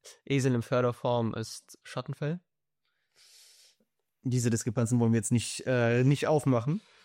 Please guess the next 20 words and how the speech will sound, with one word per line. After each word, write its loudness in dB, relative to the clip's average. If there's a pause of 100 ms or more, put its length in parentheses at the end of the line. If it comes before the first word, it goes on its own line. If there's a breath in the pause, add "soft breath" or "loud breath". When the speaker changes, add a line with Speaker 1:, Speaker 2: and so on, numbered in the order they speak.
(300 soft breath)
Speaker 2:
Ähm, 2
Speaker 1:
Aber 2
wir 4
sagen, 0
gibt -4
viele 2
Ähnlichkeiten. -4 (360)
Speaker 2:
könnte, 4
könnte -4
gehen. 2 (140)
Speaker 1:
Ein -4
edler 2
Meister -2
raus. -8 (240)
Speaker 2:
Mm, 2
meinst 0
du, 0
was 0
auch -2
geht? -2